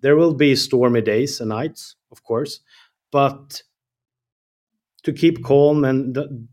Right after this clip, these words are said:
don't jump to decisions. It's also much easier said than done, but that's something, trying to, to, to st-, take a step back and, and think about it, not when you're in, in, in,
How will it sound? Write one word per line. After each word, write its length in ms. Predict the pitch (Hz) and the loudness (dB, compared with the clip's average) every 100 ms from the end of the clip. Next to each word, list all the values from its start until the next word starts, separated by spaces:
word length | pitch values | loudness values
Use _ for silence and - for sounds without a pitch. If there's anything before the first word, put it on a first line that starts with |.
| _ _ 123 | _ _ -4
don't 280 | 151 143 110 | 0 0 0
jump 420 | 147 139 135 - | 0 2 0 -4
to 80 | 131 | -6
decisions. 840 | 123 120 120 117 - 131 175 175 - _ _ _ _ _ _ _ - | -4 -4 -4 -4 -4 -4 -4 -8 -16 _ _ _ _ _ _ _ -16
It's 320 | 120 127 - - _ _ | -12 -12 -14 -20 _ _
also 440 | 143 143 160 160 123 | -8 -6 -6 -6 -8
much 180 | 123 135 | -8 -8
easier 280 | 123 - | -8 -8
said 240 | 117 120 113 | -8 -8 -6
than 140 | 117 | -4
done, 280 | 110 135 180 - - | -4 -6 -8 -14 -10
but 100 | 127 | -6
that's 160 | 120 | -6
something, 360 | 117 110 - 113 | -6 -8 -8 -6
trying 340 | - 131 123 123 | -2 0 -2 -4
to, 180 | 127 127 | -6 -4
to, 240 | 127 120 | -4 -6
to 160 | 120 110 | -8 -16
st-, 300 | - 151 - _ | -14 -14 -14 _
take 180 | - 120 | -6 -4
a 120 | 117 120 - | -6 -8 -14
step 380 | - 113 - | -10 -8 -6
back 360 | 110 117 113 - | -4 -4 -6 -10
and, 180 | 110 113 | -12 -10
and 180 | 107 - | -12 -8
think 240 | 117 - | -10 -8
about 260 | 110 104 101 | -8 -6 -6
it, 120 | 110 _ - - - _ | -10 _ -20 -20 -20 _
not 380 | 123 131 - _ | -2 -2 -4 _
when 160 | 120 110 | -4 -2
you're 180 | 107 104 | 0 0
in, 220 | 101 110 | -2 -8
in, 180 | 113 104 | -12 -14
in, 340 | 110 104 101 | -12 -14 -14